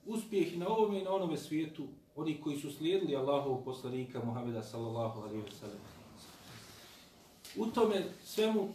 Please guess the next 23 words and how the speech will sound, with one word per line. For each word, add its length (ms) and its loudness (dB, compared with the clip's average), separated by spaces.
onda 280 4
su 200 0
ovi 300 2
mušrici 600 0
odlučili, 680 0
kada 200 -2
su 160 -4
vidjeli 480 0
da 80 -4
njegov 300 2
amidža 360 0
Ebu 180 -2
Talib, 420 2
jedan 280 -2
od 60 -6
uglednika 600 0
među 260 -2
njima, 280 -2
nije 480 2
stao 380 4
na 80 -2
njihovu 320 2
stranu 540 0